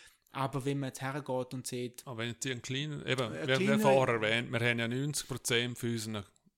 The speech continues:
Speaker 2: Unternehmen, es sind ja über viertausend, sind ja, glaub, unter fünfzehn Mitarbeiter,
Speaker 1: Mhm.
Speaker 2: also.
Speaker 1: Mhm.
Speaker 2: Kann, kann sich so, so etwas leisten?
Speaker 1: Ja, es ist ja genau das Ziel gewesen, dass es eben möglich ist, oder? Dass es eben, dass die gesamte Emission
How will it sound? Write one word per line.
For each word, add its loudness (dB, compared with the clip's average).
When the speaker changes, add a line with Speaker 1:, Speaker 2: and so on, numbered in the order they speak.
Speaker 2:
Unternehmen, 0
es 0
sind -2
ja -2
über -6
viertausend, -2
sind -4
ja, -4
glaub, -6
unter -8
fünfzehn -4
Mitarbeiter, -4
Speaker 1:
Mhm. -14
Speaker 2:
also. -14
Speaker 1:
Mhm. -6
Speaker 2:
Kann, -6
kann -4
sich -8
so, -4
so -6
etwas -12
leisten? -6
Speaker 1:
Ja, 2
es 0
ist -6
ja -8
genau -6
das -10
Ziel -8
gewesen, -6
dass -6
es -8
eben -8
möglich -4
ist, -8
oder? -8
Dass -6
es -2
eben, -2
dass -6
die -4
gesamte -2
Emission -2